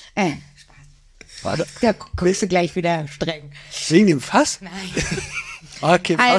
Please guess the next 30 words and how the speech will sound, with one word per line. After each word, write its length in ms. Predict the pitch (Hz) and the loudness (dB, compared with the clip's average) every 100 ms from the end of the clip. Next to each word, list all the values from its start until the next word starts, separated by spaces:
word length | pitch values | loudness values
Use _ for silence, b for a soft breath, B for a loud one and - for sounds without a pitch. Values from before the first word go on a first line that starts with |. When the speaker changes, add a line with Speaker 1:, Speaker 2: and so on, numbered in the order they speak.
| 220 | 4
Speaker 1:
Also, 80 | 196 | 2
Speaker 2:
auf 120 | 180 | 0
hier. 160 | 127 127 | -4 -2
Speaker 1:
ja, 200 | 220 240 | 2 2
egal. 380 | 247 208 196 190 | 2 2 4 2
Auf 120 | 202 | 2
jeden 200 | 254 285 | 2 2
Fall 220 | - 247 240 | 2 2 2
irgendwas 400 | 233 247 233 233 | 2 2 2 2
an 440 | 208 220 214 208 | 0 2 0 0
Absurderes 760 | 185 196 180 233 277 294 294 277 | -2 -2 0 2 4 4 2 0
sozusagen, 680 | 277 - 277 269 277 262 | -4 -4 -2 2 2 2
wo 320 | 202 196 190 - 214 | 0 -2 -4 -6 -6
es 100 | 214 | -4
offensichtlich 580 | 208 202 220 202 196 196 | -4 -2 -2 -2 -2 -2
die 160 | 196 180 | 0 0
Idee 180 | 185 190 | 2 2
von 140 | 180 | 0
dem 120 | 175 | -2
Kunden 320 | 185 233 262 269 | 2 2 2 0
vielleicht 320 | 247 247 - | 0 -2 -2
ist 200 | 226 - | -6 -4
und 320 | 220 226 226 - | 0 2 2 -4
es 240 | 202 180 | -8 0
wird 180 | 233 247 | 2 4
daraus 380 | 185 170 165 190 | 2 0 -2 0
nichts, 340 | 214 208 - | -2 -4 -2
der 140 | 196 | -2
kommt 400 | 190 - 240 - | 0 2 0 0
nicht. 340 | 180 175 180 | -4 -4 -4